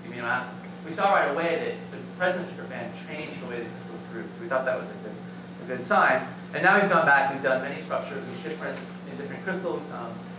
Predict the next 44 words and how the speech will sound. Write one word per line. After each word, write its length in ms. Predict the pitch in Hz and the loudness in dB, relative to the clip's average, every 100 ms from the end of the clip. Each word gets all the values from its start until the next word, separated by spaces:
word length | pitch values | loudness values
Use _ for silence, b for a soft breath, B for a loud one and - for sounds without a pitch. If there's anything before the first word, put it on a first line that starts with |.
| - - | -12 -10
in 80 | |
different 200 | - - | -10 -8
space 240 | 170 160 147 | -4 -2 -2
groups, 180 | - - | -8 -8
and 120 | - | -8
we 80 | - - | -4 4
found 500 | 226 101 - - - | 6 8 6 2 -2
is 80 | - | -6
that 140 | 156 | -6
there 120 | 156 147 | -2 -2
are 180 | 143 - - | -2 -4 -10
three 380 | 220 247 247 - - - - - | -8 -6 -6 -6 -10 -12 -12 -8
tryptophan 400 | 214 - 160 - | -6 -4 -4 0
binding 340 | 135 - - | 0 0 -4
sites 340 | - - - - | -2 -2 -2 -8
in 80 | 110 | -8
the 60 | - | -2
bottom 420 | 120 123 120 120 - - - - | 2 2 0 -4 -8 -10 -10 -8
of 180 | 127 123 | -6 -6
the 60 | - - | -6 -6
P 120 | - | -6
domain 340 | - - - - - - - | -4 -6 -8 -8 -10 -12 -8
in 40 | |
argon. 180 | 214 214 - - - | -6 -6 -8 -10 -12
And 120 | - 180 | -8 -2
so 60 | |
this 100 | 175 | -2
is 100 | 180 | -2
basically 360 | 175 165 - - | -2 -2 -2 -8
as 80 | - | -2
far 280 | 160 160 160 | 4 6 6
away 140 | - | 2
from 100 | 180 | -4
the 80 | - | 0
action 380 | 123 - 90 - | 0 0 -4 -6
of 80 | |
the 80 | 107 | -2
R 100 | 107 - | -2 -2
N 80 | |
A 40 | 127 | -6
attack 220 | - - - - | -6 -8 -10 -10
here 100 | - - | -10 -8
as 100 | 180 - | -10 -8
possible. 400 | 110 107 - | -6 -6 -6